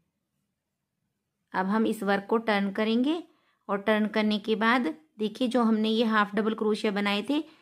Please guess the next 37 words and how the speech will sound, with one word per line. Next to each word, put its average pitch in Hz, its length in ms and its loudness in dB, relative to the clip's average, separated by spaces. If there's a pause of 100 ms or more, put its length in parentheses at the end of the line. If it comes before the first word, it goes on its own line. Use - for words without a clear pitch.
(280)
इनके 214 340 2
ऊपर 208 280 2
अब 262 140 2
हम 220 180 4
डबल 202 260 2
क्रोशिया 208 380 0
बनाएंगे। 226 520 2 (460)
तो 202 100 -2
ये 214 180 2
पहला 214 500 2
हाफ 202 340 2
डबल 196 260 -2
क्रोशिया 214 420 0
है, 254 60 0
इसके 226 320 -4
ऊपर 233 380 -2 (580)
इस 208 120 -6
धागे 196 320 2
को 202 120 0
हम 226 160 4
साथ 208 320 0
में 226 120 2
लेंगे 247 360 2 (1200)
इस 196 200 -12
तरह 190 240 -2
से 262 180 -4 (1040)
और 185 160 -2
इस 196 160 -4 (540)
पहले 208 280 2
हाफ 226 220 2
डबल 190 260 -2
क्रोशिया 202 380 -4
के 196 80 -2
ऊपर 190 320 -2
हम 254 240 2
दो 202 200 0
बार 202 320 0